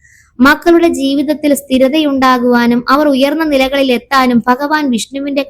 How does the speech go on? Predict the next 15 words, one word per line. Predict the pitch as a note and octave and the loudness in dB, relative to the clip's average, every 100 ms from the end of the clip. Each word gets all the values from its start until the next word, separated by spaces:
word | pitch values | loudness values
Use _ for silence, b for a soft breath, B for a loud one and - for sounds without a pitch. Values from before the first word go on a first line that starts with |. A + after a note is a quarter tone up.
| A3+ | -2
കടാക്ഷം | A3 A#3+ - A#3 - | 0 -2 -4 -8 0
അനിവാര്യമാണ്. | G3+ G3 G#3 G#3+ A3+ A3 F3+ F3+ - - b b b b E4+ | 2 2 0 -4 -4 -2 -2 -4 -8 -18 b b b b 4
ഈ | G4 | 4
വിശേഷപ്പെട്ട | F4+ - D#4 D4+ E4+ E4 D#4+ | 2 0 -2 0 0 0 0
ആയുർസക്ത | D4+ B3 B3 C#4 C4+ C#4+ D4+ | 0 0 0 -4 -6 -6 -4
പുഷ്പാഞ്ജലി | C#4 A#3+ - A3+ G#3+ G3 B3+ - - - | -2 -4 -2 0 2 2 2 -4 -12 -2
മക്കളുടെ | C#4 C#4 D#4+ E4 D#4+ | 0 2 0 0 0
പിറന്നാൾ | D4+ C4+ C4+ D4+ D#4 | 0 0 0 0 0
ദിവസം, | C#4+ C#4 C#4+ B3+ | -2 -2 0 0
അത് | A#3+ | 2
മലയാള | A#3 A3+ A#3+ C4+ | 2 2 2 0
മാസത്തിലോ | C4+ A3+ G#3 A3 A#3 A3+ - - | 0 0 -2 -2 0 0 -2 0
നാളോ | A#3 A#3+ C#4 C#4+ | 2 2 0 0
അല്ലെങ്കിൽ | A#3 A3+ A3 A#3 D4+ B B - | 0 0 0 0 -4 B B -2
ഇംഗ്ലീഷ് | D4+ D#4+ F4+ F4+ | 2 4 4 2